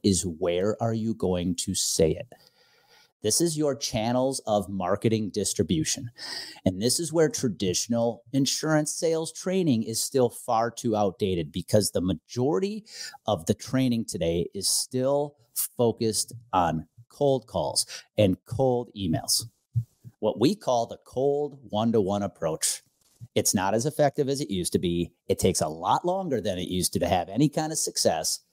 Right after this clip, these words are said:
Where you're putting your marketing strategy has to be more expansive today. You have to be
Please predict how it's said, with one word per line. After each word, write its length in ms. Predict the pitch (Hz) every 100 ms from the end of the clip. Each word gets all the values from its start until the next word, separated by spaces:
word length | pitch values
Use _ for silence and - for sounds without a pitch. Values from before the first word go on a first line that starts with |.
| _ -
Where 220 | 131 127
you're 160 | 151 113
putting 500 | - - 196 160 110
your 140 | 92
marketing 520 | 90 104 127 151 165
strategy 520 | 165 - 165 170 180
has 300 | 143 123 123
to 100 | -
be 220 | 107 113 104
more 360 | 95 107 117
expansive 760 | 113 - - - 98 98 - 85
today. 240 | - -
You 160 | 80 90
have 340 | - 139 151
to 60 | 135
be 140 | 120